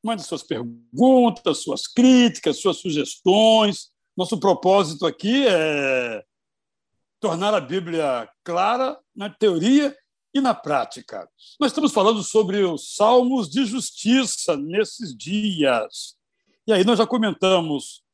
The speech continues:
no podcast anterior, confira lá os Salmos sete, nove, dez, quinze,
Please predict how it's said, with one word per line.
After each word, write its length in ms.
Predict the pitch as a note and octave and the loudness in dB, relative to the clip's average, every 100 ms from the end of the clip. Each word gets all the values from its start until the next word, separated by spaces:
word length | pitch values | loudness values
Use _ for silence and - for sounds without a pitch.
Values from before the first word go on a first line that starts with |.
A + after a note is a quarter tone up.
| _ _ | _ _
no 60 | F3 | -14
podcast 560 | - F#3+ D3 - F3 | -2 -2 0 -2 0
anterior, 400 | E3+ F3+ D#3+ G#3 | 0 2 4 4
confira 480 | G3 D3+ - A#3 G#3 | 2 -4 -6 -2 0
lá 320 | C#3 F#3 F#3+ | 2 2 0
os 140 | D3 - | -2 -6
Salmos 640 | F#3+ D3+ C#3 - - - _ _ _ _ _ | -8 -8 -12 -20 -20 -20 _ _ _ _ _
sete, 880 | - - - G3+ A#3+ F#3+ - - - | -20 -12 -2 2 2 0 -6 -16 -18
nove, 880 | A#2+ D3+ G3+ G#3 G3+ F3+ B2+ A#2+ G#2 _ _ _ _ _ _ _ | -4 0 4 4 4 2 0 -10 -18 _ _ _ _ _ _ _
dez, 840 | A#2+ G3 G#3+ F#3 D#3+ C3 - - | 0 2 4 2 0 -4 -8 -20
quinze, 720 | - G3+ A#3 G#3+ D#3+ - A#2+ | -8 0 2 2 -2 -8 -14